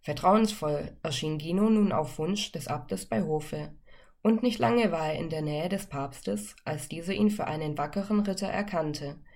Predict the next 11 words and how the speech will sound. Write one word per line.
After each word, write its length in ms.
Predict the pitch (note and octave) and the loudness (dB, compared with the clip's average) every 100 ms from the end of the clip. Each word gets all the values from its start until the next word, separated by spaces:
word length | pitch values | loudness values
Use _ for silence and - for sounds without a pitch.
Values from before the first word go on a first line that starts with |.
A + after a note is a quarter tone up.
| - - - - | -20 -20 -20 -6
sich 240 | F#3 F#3 | -2 0
mit 160 | F3+ F3+ | 0 0
ihm 100 | D#3 | -2
aussöhnte 840 | C#3 D3 - E3+ F3+ G#3 A#3+ B3 | 0 -2 0 0 0 0 -4 -6
und 180 | - E3+ | -6 -6
ihm 140 | D#3+ D#3 | -4 -4
eines 380 | D3 F3 G#3 | -2 -2 -2
der 80 | D#3+ | -4
Großpriorate 1160 | D3+ - D#3+ F3+ - G3+ F#3 D#3 C3+ C#3 - G#3 | -4 -2 -2 -2 -2 0 2 0 -2 -4 -2 -2
des 260 | F3 D#3+ | -2 -4
Hospitaliterordens, 1300 | D3 D3 - F3+ C#3+ C#3+ D3+ F3+ - E3 F3 A3+ A#3+ | -4 -4 -6 -6 -6 -6 -4 -2 2 0 2 0 -2